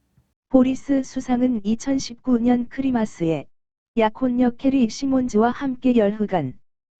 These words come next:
카리비안에 휴가를 다녀왔습니다. 의회 표준위원인 카트린 스톤 씨는 어제 오전 이 문제를 하원 의원 행동 강령 위반 가능성이 있어서 조사하고 있다고 발표하였습니다.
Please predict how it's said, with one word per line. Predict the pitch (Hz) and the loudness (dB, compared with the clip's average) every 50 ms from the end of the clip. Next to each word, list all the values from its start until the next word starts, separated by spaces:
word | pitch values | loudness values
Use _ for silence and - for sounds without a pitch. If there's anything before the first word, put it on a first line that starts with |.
| _ _ | _ _
카리비안에 | - - 277 269 269 269 247 247 247 226 220 220 240 247 247 | -6 -2 0 0 0 0 0 2 2 2 4 4 2 2 2
휴가를 | - - 262 220 208 220 233 226 226 | 0 -4 -2 0 2 4 2 2 2
다녀왔습니다. | - 220 208 214 220 214 208 202 202 - - - 196 180 151 139 139 131 127 - _ _ _ _ _ _ _ _ _ _ _ _ _ _ _ _ - | 0 0 0 2 2 2 2 0 -2 -4 -6 -8 -6 -6 -4 -4 -4 -4 -4 -6 _ _ _ _ _ _ _ _ _ _ _ _ _ _ _ _ 0
의회 | 247 254 262 262 262 254 | 0 2 2 2 0 0
표준위원인 | - - - 285 262 - 269 254 240 240 240 233 226 226 240 254 247 254 | -2 -2 -4 -4 -2 -2 -2 -2 0 2 2 4 2 2 2 0 -2 -4
카트린 | - - 285 285 - - 233 240 254 254 254 | -6 -6 -8 -6 -4 -4 0 0 0 0 -2
스톤 | - - - - - 262 269 277 | -6 -14 -20 -8 -4 -2 -2 -2
씨는 | 269 - - 262 262 254 247 220 | -2 -4 -4 -2 0 0 0 2
어제 | 214 208 202 - 233 220 | 0 0 2 2 2 2
오전 | 208 196 185 - 165 147 131 131 - - _ _ _ _ _ _ _ _ - | 4 2 2 2 -2 -2 -4 -6 -8 -14 _ _ _ _ _ _ _ _ 0
이 | 240 240 240 | 2 2 2
문제를 | 247 254 247 247 240 233 247 247 254 | 2 0 0 0 2 4 4 4 2
하원 | - - 269 262 262 254 240 | 2 0 0 2 2 2 2
의원 | 240 233 233 240 240 247 262 | 2 2 2 2 2 0 -2
행동 | - 277 262 247 254 262 254 247 | -4 -4 -2 2 2 2 2 2
강령 | 254 240 240 240 247 247 240 226 | 0 0 0 2 0 0 0 0
위반 | 226 214 214 240 233 240 240 | 0 2 2 2 2 2 0
가능성이 | - 226 214 208 220 220 233 - - 202 196 226 226 208 | -4 -2 -2 -2 -2 -2 -4 -4 -2 -2 0 0 0 0
있어서 | 208 208 - - 220 208 - 233 233 226 | -2 -4 -4 -4 -4 -2 0 0 0 0
조사하고 | 226 - 226 214 - 254 254 247 233 - 233 | 0 -2 -2 -2 0 -2 -2 -2 0 2 2
있다고 | 220 214 - - 180 170 190 196 196 196 | 2 2 0 -2 -4 0 2 0 0 0
발표하였습니다. | - 220 214 220 - - 254 254 247 220 208 220 - - 190 175 156 147 135 135 131 - | 0 -2 -4 -2 -2 -4 -4 -2 0 -2 -2 -2 -6 -8 -8 -6 -4 -4 -2 -2 -4 -4